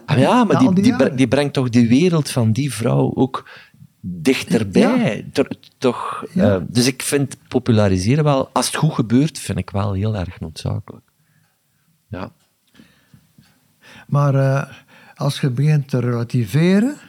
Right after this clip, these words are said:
Speaker 2: ja, dan is, eh, in het licht van de oneindigheid,
Speaker 1: Ja.
Speaker 2: is het de moeite meer dat je 's morgens opstaat.
Speaker 1: Ja, ja, akkoord.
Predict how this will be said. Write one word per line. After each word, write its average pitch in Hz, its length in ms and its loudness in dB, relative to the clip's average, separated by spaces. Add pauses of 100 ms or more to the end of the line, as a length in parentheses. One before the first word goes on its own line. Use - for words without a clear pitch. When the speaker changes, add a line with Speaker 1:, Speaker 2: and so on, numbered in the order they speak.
(1000)
Speaker 2:
ja, 185 200 0 (1160)
dan 147 260 0
is, - 440 -2
eh, 135 540 0 (1160)
in 151 100 0
het 147 180 -4
licht 175 300 0
van 143 260 0
de 127 340 -2
oneindigheid, 175 800 0
Speaker 1:
Ja. 95 380 0
Speaker 2:
is 139 140 -4
het - 80 -12
de 131 100 -2
moeite 185 320 2
meer 180 240 2
dat 170 140 -2
je 160 60 -2
's - 100 -10
morgens 160 340 0
opstaat. 117 420 -6
Speaker 1:
Ja, 92 120 4
ja, 87 200 0
akkoord. - 600 -12